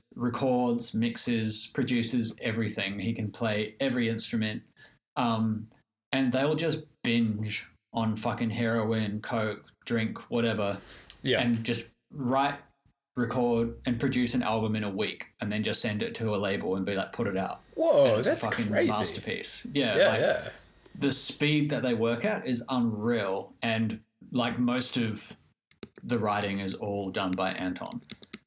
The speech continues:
Speaker 1: Um, and he really does have this, like, sage-like ability to just pump out next-level music.
Speaker 2: Yeah.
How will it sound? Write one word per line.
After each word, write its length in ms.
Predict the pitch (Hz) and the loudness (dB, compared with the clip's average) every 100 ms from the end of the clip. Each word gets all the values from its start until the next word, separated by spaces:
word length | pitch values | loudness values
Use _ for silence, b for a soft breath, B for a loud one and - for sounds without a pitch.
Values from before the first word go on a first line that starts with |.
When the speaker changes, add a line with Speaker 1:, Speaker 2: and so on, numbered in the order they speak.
| - | -6
Speaker 1:
Um, 340 | 117 107 98 95 - | -2 0 -2 -6 -4
and 500 | 123 113 101 92 117 - _ - | -2 -2 -2 -4 -6 -14 _ 0
he 120 | 139 | 2
really 420 | 123 139 139 120 | 4 4 4 2
does 300 | 117 110 98 | 2 0 0
have 180 | 113 104 | -2 -2
this, 180 | 107 - | -2 -2
like, 180 | 101 - | -4 -4
sage-like 880 | - - 107 107 107 107 98 98 113 | -8 -2 0 0 -2 -2 -2 -2 -4
ability 580 | 95 101 101 98 92 | -2 -2 0 0 0
to 80 | 92 | -2
just 280 | 95 95 - | -2 -4 -4
pump 280 | - 95 92 | -6 -4 0
out 360 | 98 98 - 123 | 0 -2 -4 0
next-level 600 | 113 95 - 110 95 95 | 0 0 -2 -2 0 -2
music. 460 | 101 104 - - - 147 | -2 -4 -8 -10 -14 0
Speaker 2:
Yeah. 180 | 113 | 0